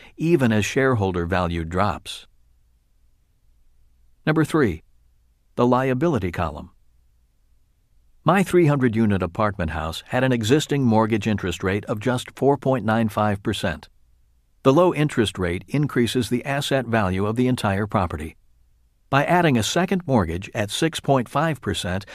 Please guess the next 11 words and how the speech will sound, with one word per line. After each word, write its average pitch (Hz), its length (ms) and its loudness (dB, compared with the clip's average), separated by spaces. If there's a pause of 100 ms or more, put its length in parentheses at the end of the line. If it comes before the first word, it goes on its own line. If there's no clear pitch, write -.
(180)
we 165 160 4
created 127 500 2
a 120 120 0
blended 120 520 2
rate 87 400 -4 (140)
of 156 100 -2
about 156 280 4
five 131 320 0
point 131 280 0
five 110 320 0
percent. 87 480 -6